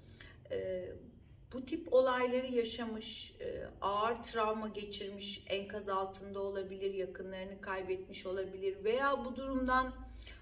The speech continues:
aşırı derecede etkilenmiş hassas insanlar olabilir. Hepimiz için, e, çok basit bir uygulama göstereceğim. E, bu bizi, e,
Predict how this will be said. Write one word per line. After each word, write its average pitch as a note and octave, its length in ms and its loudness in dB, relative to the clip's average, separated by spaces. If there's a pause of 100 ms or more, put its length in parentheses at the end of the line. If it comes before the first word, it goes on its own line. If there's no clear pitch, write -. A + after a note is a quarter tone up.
aşırı B3 460 -4
derecede C4+ 500 2
etkilenmiş A#3+ 880 0
hassas A#3 500 0
insanlar G3 540 -2
olabilir. D#3+ 760 -4 (600)
Hepimiz C4 440 0
için, A3+ 540 -8
e, - 380 -6
çok C4+ 260 -4
basit - 360 2
bir A#3 80 -6
uygulama G#3+ 520 0
göstereceğim. F3+ 840 -4 (640)
E, - 400 -2
bu A#3 140 -6
bizi, C#4 600 -2 (140)
e, B2+ 80 -10